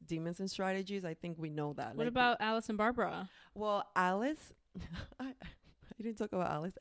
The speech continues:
Speaker 1: So Alice and Barbara, they were, he talks about them being, like,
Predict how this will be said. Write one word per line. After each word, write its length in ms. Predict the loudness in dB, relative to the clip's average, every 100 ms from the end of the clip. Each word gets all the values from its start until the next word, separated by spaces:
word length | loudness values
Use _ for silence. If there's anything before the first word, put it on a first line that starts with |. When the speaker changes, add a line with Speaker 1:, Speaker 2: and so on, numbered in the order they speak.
| -16 -18 -16 -16 -4
Speaker 1:
So 220 | 2 4 6
Alice 400 | 4 2 -4 -4
and 240 | -2 -2
Barbara, 500 | 0 0 0 -2 -2 0
they 320 | 2 2 0 -2
were, 260 | -2 0 -4
he 480 | -6 -4 -2 -2 -4 -12 -2
talks 220 | -2 0
about 320 | 0 0 2
them 220 | 0 0
being, 380 | 0 0 0 -2
like, 300 | -2 -4